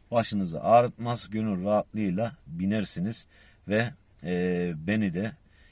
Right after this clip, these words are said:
yad edersiniz iyi yönde ki birçok arkadaşım geri dönüşü olmuştur bu noktada. E, yani diyecek de başka bir şey bulamıyorum. Alınır, neden alınmasın ve, e, alanlar, e,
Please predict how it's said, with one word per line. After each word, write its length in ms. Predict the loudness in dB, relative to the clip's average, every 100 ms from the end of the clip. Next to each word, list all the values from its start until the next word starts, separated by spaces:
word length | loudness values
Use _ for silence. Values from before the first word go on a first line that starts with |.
| -8
yad 280 | 4 8 8
edersiniz 720 | 4 0 -2 -4 -4 -6 -8 -4
iyi 200 | -2 0
yönde 340 | 0 -2 -4
ki 240 | -6 -6
birçok 380 | -4 -4 -6 -4
arkadaşım 640 | -4 -4 -6 -6 -10 -8 -4
geri 220 | -4 -4
dönüşü 340 | -6 -8 -8
olmuştur 520 | -6 -4 -4 -6 -10 -14 -14 -16
bu 240 | -8 -6
noktada. 500 | -6 -8 -8 -4 -4 -6 -20 -20 -20 -20 -20 -12
E, 380 | -6 -4 -2 -4 -6 -12 -12 -12 -4
yani 380 | -2 -2 -2
diyecek 400 | -2 0 0 -4
de 100 | -4
başka 320 | -2 -2 -2 -6
bir 60 |
şey 220 | -6 -6 -8 -20 -20 -20 -10
bulamıyorum. 680 | 0 2 4 2 0 -2 -8 _ -4
Alınır, 640 | 0 2 0 -2 -8 -14 -6
neden 380 | -4 -2 -2 -4
alınmasın 640 | -4 -2 -2 -4 -6 -10 -10 -18 -20 _
ve, 260 | -4 -2 -2 -6
e, 260 | -6 -6
alanlar, 800 | -4 -2 0 0 0 -2 -4 -14
e, 560 | -10 -8 -6 -6 -6 -8